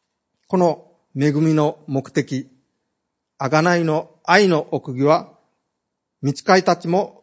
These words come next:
伺い見たいと願っているテーマであり、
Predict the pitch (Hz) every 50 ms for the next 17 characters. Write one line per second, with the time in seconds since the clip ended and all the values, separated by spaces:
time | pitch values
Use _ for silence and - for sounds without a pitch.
0 | _ - 135 - 156 156 156 165 156 147 170 165 139 143 139 160 156 151 147 -
1 | 151 131 127 - - _ _ _ - 135 131 131 139 139 135 - - 143 135 139
2 | 135 - 151 147 139 135 123 117 123 120 123 135 175 -